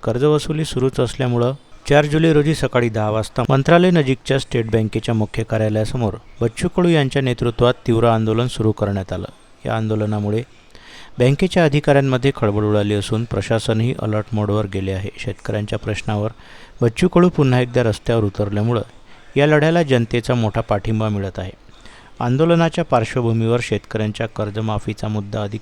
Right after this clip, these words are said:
तीव्रतेने पुढे येत असून राज्य शासनावरही दबाव निर्माण होत आहे. बच्चू कडू यांच्या आक्रमक भूमिकेमुळे शेतकऱ्यांच्या समस्यांकडे पुन्हा एकदा लक्ष वेधले जात आहे.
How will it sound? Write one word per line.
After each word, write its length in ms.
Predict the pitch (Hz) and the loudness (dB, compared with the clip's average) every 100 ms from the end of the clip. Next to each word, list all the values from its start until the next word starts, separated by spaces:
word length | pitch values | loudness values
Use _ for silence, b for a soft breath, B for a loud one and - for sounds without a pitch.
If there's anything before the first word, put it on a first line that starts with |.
| - | -6
तीव्रतेने 440 | 110 110 104 110 | -2 -2 -2 -4
पुढे 280 | 107 - 104 | -4 -4 -2
येत 160 | 113 113 | -2 -2
असून 260 | 110 117 135 - 120 | -2 -2 -4 -6 0
राज्य 300 | 127 143 180 | 0 2 0
शासनावरही 720 | - 143 - 160 151 139 156 | 0 0 2 2 4 2 0
दबाव 320 | 131 113 117 | 2 4 4
निर्माण 360 | 113 104 101 | 2 0 0
होत 200 | 104 104 | -2 -2
आहे. 200 | 104 107 139 - - - | -4 -4 -8 -14 -12 -8
बच्चू 280 | 110 - | -6 -6
कडू 180 | 123 123 | -2 2
यांच्या 380 | 123 110 104 113 | 2 0 -2 -2
आक्रमक 380 | 104 - 107 107 | -2 -4 -4 -4
भूमिकेमुळे 540 | 104 101 101 110 123 92 B B B - | -4 -4 -4 -4 -4 -6 B B B -6
शेतकऱ्यांच्या 640 | 123 - - 156 151 165 | -4 -2 0 0 2 -2
समस्यांकडे 720 | - 127 117 123 113 113 117 | 0 -2 -2 -2 -2 -2 -2
पुन्हा 360 | 117 107 104 107 | -2 -2 -2 -4
एकदा 220 | 101 113 | -4 -6
लक्ष 260 | 104 - | -6 -6
वेधले 340 | 107 104 101 104 | -4 -4 -4 -6
जात 260 | 98 90 | -6 -8
आहे. 120 | 98 | -10